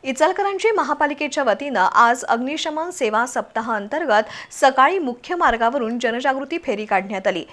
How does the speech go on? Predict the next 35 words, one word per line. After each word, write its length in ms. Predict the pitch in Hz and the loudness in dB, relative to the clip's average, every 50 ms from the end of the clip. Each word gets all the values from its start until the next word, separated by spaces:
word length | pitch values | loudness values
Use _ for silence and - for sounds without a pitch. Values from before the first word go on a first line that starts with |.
| - - - - - | -18 -20 -20 -10 0
या 120 | 302 294 277 | 4 4 6
माध्यमातून 720 | 285 262 240 240 233 294 330 349 359 339 311 330 339 466 - - | 8 8 6 6 4 0 -2 0 0 0 0 -2 -4 -6 -6 -10
संघटित 640 | - - 277 247 254 247 294 311 302 392 392 - 294 | -6 -4 -2 -2 -2 -2 -4 -2 -2 -2 -2 -2 0
व्हा 120 | 320 311 | 4 4
आणि 220 | 247 202 214 254 | 6 4 4 0
सुरक्षित 480 | 262 - 285 254 247 254 254 - 370 381 302 | -4 -6 -2 -2 -2 -2 -2 -4 -6 -4 -4
भारताला 460 | 254 240 220 214 208 240 233 269 311 | -4 -2 -2 -2 0 0 0 0 0
प्रज्वलित 500 | 311 - 254 226 214 240 233 277 415 440 - | -2 -2 -2 -2 -2 -2 -2 0 -2 0 2
करा 140 | - 247 226 | 2 2 2
असा 220 | 214 226 - 269 | 2 2 0 -4
संदेश 380 | 269 269 240 220 208 202 226 - - | -4 -4 -4 -4 -4 -6 -6 -6 -6
देण्यात 320 | 202 196 190 185 190 202 | -6 -4 -4 -4 0 4
आला. 140 | 208 190 - - - - - - - - - | 4 4 4 4 0 -10 -18 -20 -16 -8 0
या 160 | 311 330 359 359 - | 4 4 4 4 2
फेरीमध्ये 600 | 339 311 294 302 370 453 415 359 294 269 277 294 | 2 0 2 2 2 2 2 0 0 0 0 0
अग्निशमन 760 | 339 - - 233 226 247 277 349 359 - 320 254 220 196 202 | 0 2 0 0 0 -2 -6 -6 -4 -4 -4 -2 -2 -2 -2
आणि 180 | - - 240 269 | -2 -4 -4 -2
आणीबाणी 540 | - 240 233 233 269 311 320 320 330 349 359 | 0 -2 0 -2 -2 -2 -2 -4 -4 -4 -6
सेवा 320 | - - 214 214 220 220 | -6 -4 -2 0 0 0
दल, 200 | 220 202 190 247 359 - - - - _ _ | 2 2 0 0 0 -4 -12 -20 -20 _ _
फायर 280 | 285 269 247 269 311 381 | 8 8 8 8 4 0
स्टेशन, 520 | 392 - - 269 254 247 - 240 269 320 | -2 -2 -2 -2 -2 -2 -2 -4 -4 0
वाहन 340 | 302 240 208 233 220 285 339 | 4 4 4 4 4 0 -4
विभागातील 560 | 339 311 254 262 262 247 254 247 240 269 277 | -4 -4 -2 -2 0 0 0 -2 -2 -2 0
अधिकारी, 460 | 240 185 202 220 233 - 220 208 247 277 | 0 0 0 -2 -4 -4 -4 -4 -4 -4
कर्मचारी 560 | 269 226 208 208 208 202 202 226 220 240 262 | -4 -4 -2 -2 -4 -6 -6 -6 -6 -6 -6
सहभागी 460 | 262 - 226 220 208 208 196 202 196 | -8 -8 -8 -4 -4 -4 -4 -4 -6
झाले 240 | 180 226 196 208 202 | -6 -6 -6 -6 -6
होते. 300 | 202 202 226 220 - - - - - - - - - | -4 -2 -2 -2 -2 -4 -10 -20 -20 -20 -20 -12 -4
सेवा 320 | - 311 285 285 330 370 403 | -2 0 0 0 0 -2 -2
सप्ताहात 520 | 392 - - 415 - - 254 269 302 320 320 | -2 -2 -2 -2 0 -2 -2 -2 -2 -4 -6
विविध 240 | 269 240 220 240 262 | -8 -8 -6 -2 -2
उपक्रम 500 | 285 254 - 214 208 - 214 202 208 247 | -2 -2 -2 -4 -4 -4 -2 -4 -4 -2
राबवण्यात 520 | 269 240 185 190 202 196 196 190 185 185 208 | 0 0 0 0 0 -2 -4 -4 -4 -4 -2
आले. 180 | 190 196 190 | -2 -2 -2